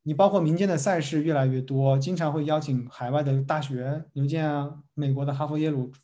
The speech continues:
去国内参加一些这个大学生的这个挑战赛，然后更多的交流，然后开始引入外国的教练，最终把这个 Steve Redgrave 请回去。然后他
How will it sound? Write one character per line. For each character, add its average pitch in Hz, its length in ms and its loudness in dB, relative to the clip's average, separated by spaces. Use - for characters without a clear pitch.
去 - 140 -10
国 139 160 0
内 151 120 0
参 151 220 -4
加 151 160 2
一 147 40 -2
些 147 140 -2
这 143 140 -6
个 147 80 -2
大 139 140 -4
学 139 120 -2
生 147 160 -2
的 151 60 -2
这 139 80 -4
个 143 80 -2
挑 131 140 -6
战 135 120 -2
赛， 147 320 -2
然 139 120 -2
后 147 240 2
更 170 140 0
多 165 100 2
的 156 140 0
交 170 300 8
流， 139 360 2
然 143 140 0
后 160 80 4
开 175 220 0
始 165 160 -4
引 135 160 2
入 147 160 -2
外 160 160 2
国 147 100 0
的 143 80 0
教 160 220 0
练， 160 420 -2
最 160 140 -2
终 160 240 0
把 127 180 0
这 135 140 -2
个 131 500 -2
Steve 139 360 -4
Redgrave 143 420 0
请 135 240 -4
回 127 180 -4
去。 131 360 -6
然 135 140 0
后 139 340 0
他 160 640 2